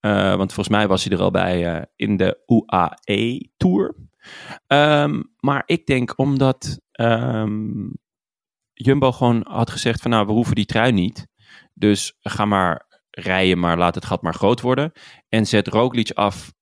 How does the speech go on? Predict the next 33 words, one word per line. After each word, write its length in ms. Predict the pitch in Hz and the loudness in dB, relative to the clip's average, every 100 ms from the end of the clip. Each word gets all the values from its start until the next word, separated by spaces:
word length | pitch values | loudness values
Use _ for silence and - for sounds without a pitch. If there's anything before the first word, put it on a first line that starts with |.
| - | -4
ehm, 540 | 95 92 90 87 87 107 _ | 0 0 0 -4 -6 -10 _
in 200 | - 101 | 0 2
de, 380 | 95 87 82 82 | 2 0 0 -4
in 200 | - 92 | -4 -2
de, 360 | 87 85 80 - | 0 -2 -4 -6
eh, 320 | - 82 80 85 - | -6 -6 -6 -10 -6
op, 240 | 101 - _ _ _ - | -4 -4 _ _ _ -2
op 180 | 120 - | -2 2
de 60 | |
laatste 360 | 107 107 - 101 | 2 2 -2 0
berg." 380 | 104 165 - - _ _ - - _ - | 0 0 -4 -20 _ _ -20 -20 _ -2
En 200 | 117 - | 0 0
op 120 | 123 | 2
die 80 | 123 | 2
laatste 260 | 120 120 | 2 0
berg, 300 | 110 117 123 | 0 0 0
als 120 | - 110 | -2 -4
er 100 | - | -4
ook 80 | |
niets 140 | 127 120 | -4 -4
goed 180 | - - | -2 0
is, 260 | 117 - - - | -2 -4 -14 -8
dan, 440 | 101 101 95 - | 0 2 0 0
dan 420 | 95 92 90 107 - | 0 2 -2 -6 -4
kan 120 | 101 | 0
hij 100 | 92 | 0
het 100 | 87 | 0
gewoon 280 | - 87 87 | 0 -2 -2
prima 360 | - 85 82 | -4 -4 -4
zelf 300 | 80 98 90 | -2 -2 -2
aan. 140 | 76 78 | -4 -10
Ik, 220 | - - - | -12 -12 -10
ik 260 | - - | -10 -12